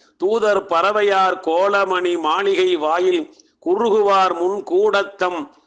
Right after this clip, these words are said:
தம்பால் அங்கு அணைந்தார் புறம் நிற்ப பண்டே தம்மை அர்ச்சிக்கும் சீலமுடைய மறைவர் மறைமுனிவர் ஆகி தனியே சென்று அணைந்தார்."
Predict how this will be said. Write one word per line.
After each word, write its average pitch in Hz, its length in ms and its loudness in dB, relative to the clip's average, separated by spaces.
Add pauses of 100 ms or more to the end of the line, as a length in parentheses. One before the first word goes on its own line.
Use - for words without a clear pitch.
(140)
தம்பால் 202 600 2
அங்கு 196 640 0
அணைந்தார் 180 800 0 (300)
புறம் 208 440 0
நிற்ப 180 500 -2
பண்டே 196 680 -2
தம்மை 180 360 -2
அர்ச்சிக்கும் 160 840 -4 (300)
சீலமுடைய 190 760 0
மறைவர் 180 560 0
மறைமுனிவர் 180 920 -2 (220)
ஆகி 175 680 -4 (280)
தனியே 170 600 2
சென்று 160 580 -2
அணைந்தார்." 127 840 -2